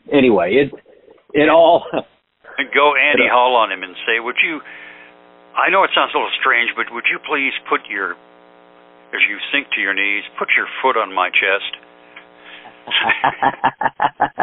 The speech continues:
Speaker 1: Oh my God, yes. Uh,
Speaker 2: Helping you out the door.
Speaker 1: Yeah, exactly. Well, and the other thing too is, like, you know, when I was a kid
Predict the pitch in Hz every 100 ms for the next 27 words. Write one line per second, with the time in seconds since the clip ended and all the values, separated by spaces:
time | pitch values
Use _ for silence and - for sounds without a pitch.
0 | - 143 - - 175 170 110 - - 147
1 | 139 120 123 123 123 _ _ 175 214 208
2 | 165 139 139 143 143 135 123 - 160 156
3 | 143 135 131 120 127 107 104 101 - _
4 | _ _ _ - 139 160 143 104 123 127
5 | 127 110 - - - 190 185 180 196 233
6 | 214 170 - 196 180 131 117 143 123 -
7 | - 143 135 123 143 160 127 - - 127
8 | 135 160